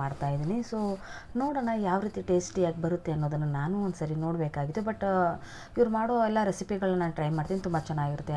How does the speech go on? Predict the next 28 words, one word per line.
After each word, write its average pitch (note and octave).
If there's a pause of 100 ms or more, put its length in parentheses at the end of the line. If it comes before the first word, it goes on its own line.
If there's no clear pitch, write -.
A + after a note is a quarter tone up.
ಹಾಗಾಗಿ, C#3 (120)
so, A#3 (240)
ಫಸ್ಟು A3+ (140)
ಬೇಗನೆ F#3+ (100)
ಕ್ವಿಕ್ಕಾಗಿ F3+
ಹೇಳ್ಕೊಟ್ಬಿಡ್ತೀನಿ. E3+
ಬನ್ನಿ F#3+
ಫ್ರೆಂಡ್ಸ್, D3
ನೋಡೋಣ. C3+ (500)
ಮೊದಲನೇದಾಗಿ A3
ಇಲ್ಲಿ F#3 (140)
ಮೇನ್ G3
ಇಂಗ್ರೀಡಿಯೆಂಟ್ಸು E3
ಇಲ್ಲಿ D3+
ಬೆಳ್ಳುಳ್ಳಿ. D3+
So, F#3 (180)
ಬೆಳ್ಳುಳ್ಳಿನ G3 (140)
ನಾನು E3 (160)
ಒಂದು G3+ (100)
ಇಡಿಯಷ್ಟು D#3+
ತೊಗೊಂಡಿದ್ದೀನಿ. C#3+ (540)
ಹಾಗೆ A#3 (140)
ಇಲ್ಲಿ F3 (180)
ಅರ್ಧ F3+ (240)
ಇಂಚಷ್ಟು, D3+
ಅಂದರೆ E3 (120)
ಅರ್ಧ D#3+ (120)
ಇಡಿ F3+